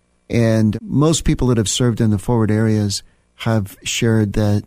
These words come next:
there's just not a lot of room for nonsense and petty issues and concerns. There's just not time for it. So it streamlines the ability to focus on the mission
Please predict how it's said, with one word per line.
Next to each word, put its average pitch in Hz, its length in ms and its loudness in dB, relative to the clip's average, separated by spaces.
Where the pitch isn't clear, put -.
there's 131 260 0
just - 280 -2
not 147 180 2
a 131 60 2
lot 113 300 2
of 104 200 0
room 113 240 2
for 104 320 -4
nonsense 107 1000 0
and 98 240 -4
petty 104 580 -2
issues 104 540 -2
and 98 180 -2
concerns. 95 720 -4
There's 117 240 2
just - 260 -2
not 113 200 -2
time 113 300 -2
for 95 320 -6
it. 87 140 -8
So 117 280 0
it 107 120 0
streamlines 127 840 0
the 117 140 2
ability 110 400 0
to 104 60 -2
focus 107 460 -4
on 101 400 -2
the 107 80 -2
mission 107 580 2